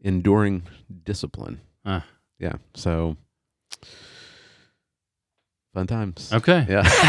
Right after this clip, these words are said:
Speaker 2: That's very good,
Speaker 1: <laughs>
Speaker 2: George.
Speaker 1: It's still the, it's still, I mean, shifting a little bit. It's the same idea. It's the same argument. Um, so there's not a big break between one,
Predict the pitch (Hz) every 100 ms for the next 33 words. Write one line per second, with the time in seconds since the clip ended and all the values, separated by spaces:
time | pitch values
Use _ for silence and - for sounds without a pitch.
0 | - 165 104 113 131 127 143 107 101 101
1 | 143 - - - 165 175 170 135 135 131
2 | 135 - - - - 135 131 131 - 117
3 | 117 117 - - 160 139 - 123 104 98
4 | 92 95 98 101 - 117 127 113 101 92
5 | 82 78 87 - 90 87 85 85 76 73
6 | - _ _ - - - _ _ 80 78
7 | 80 78 - - 87 85 82 55 85 -
8 | 90 85 76 78 71 82 80 - - -
9 | 82 76 76 - _ _ _ _ _ -
10 | 87 80 80